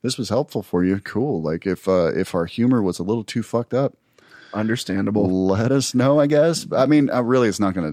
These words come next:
Speaker 1: I'm, I'm not gonna stop. <laughs>
Speaker 2: Yeah,
Speaker 1: I'm gonna
Speaker 2: right.
Speaker 1: keep being,
Speaker 2: Of course. We're,
Speaker 1: that's
Speaker 2: we're fucked up people, but we come by it honestly and we actually care.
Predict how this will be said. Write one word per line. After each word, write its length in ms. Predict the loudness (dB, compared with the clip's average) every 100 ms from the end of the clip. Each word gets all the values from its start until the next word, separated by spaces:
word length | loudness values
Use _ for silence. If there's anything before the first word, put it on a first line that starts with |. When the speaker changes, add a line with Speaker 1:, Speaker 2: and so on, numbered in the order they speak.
| -6
Speaker 1:
I'm, 260 | -8 -8 -10
I'm 80 | -6
not 140 | -6 -6
gonna 140 | -10
stop. 380 | -8 -6 -6 -6
<laughs> 40 |
Speaker 2:
Yeah, 400 | -2 0 2 2 2
Speaker 1:
I'm 80 | 2
gonna 120 | 2
Speaker 2:
right. 140 | 2
Speaker 1:
keep 140 | 0 2
being, 160 | 2
Speaker 2:
Of 60 | 2
course. 440 | 2 0 -4 -8
We're, 100 | -2
Speaker 1:
that's 240 | 2 4 4
Speaker 2:
we're 140 | 4
fucked 440 | 2 0 0 4 2
up 200 | 2 2
people, 300 | 2 2 0
but 140 | 0
we 100 | -2
come 240 | 0 0 4
by 200 | 4 6
it 80 |
honestly 680 | 4 2 -2 0 2 2 0
and 140 | -4
we 140 | -4 -2
actually 560 | -2 -2 -2 -2 -2 -2
care. 460 | -6 -6 -6 -6